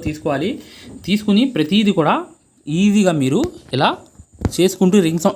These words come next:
రింగ్ నాట్స్ అని వెళ్తే ఇక్కడ రింగ్ అనేది కనిపించింది, అక్కడే వేలుతో ఇలా సైజ్ అనేది కవర్ చేసుకుని చక్కగా ఎలా ఉంది ఏంటి అనేది ఒకసారి కవర్ చేసుకున్న తర్వాత అక్కడ ఒక, ఒక సైజులో చక్కగా ఇలా వదిలేయాలన్నమాట.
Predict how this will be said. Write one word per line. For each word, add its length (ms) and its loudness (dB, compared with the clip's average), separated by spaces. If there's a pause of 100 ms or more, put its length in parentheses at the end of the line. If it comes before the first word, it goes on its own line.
(140)
రింగ్ 180 2
నాట్స్ 280 2
అని 140 -4 (200)
వెళ్తే 240 -4 (140)
ఇక్కడ 140 -4 (100)
రింగ్ 180 2
అనేది 220 0
కనిపించింది, 440 -4 (440)
అక్కడే 300 -4 (120)
వేలుతో 300 2
ఇలా 160 0
సైజ్ 260 -2
అనేది 240 -2 (180)
కవర్ 240 0
చేసుకుని 340 0 (500)
చక్కగా 320 0 (160)
ఎలా 120 2 (120)
ఉంది 180 2 (120)
ఏంటి 180 0
అనేది 240 -2
ఒకసారి 320 -4
కవర్ 240 0
చేసుకున్న 380 -2
తర్వాత 240 0 (580)
అక్కడ 220 0 (720)
ఒక, 80 -4 (580)
ఒక 120 -2 (220)
సైజులో 360 2 (640)
చక్కగా 380 0
ఇలా 160 2
వదిలేయాలన్నమాట. 600 -4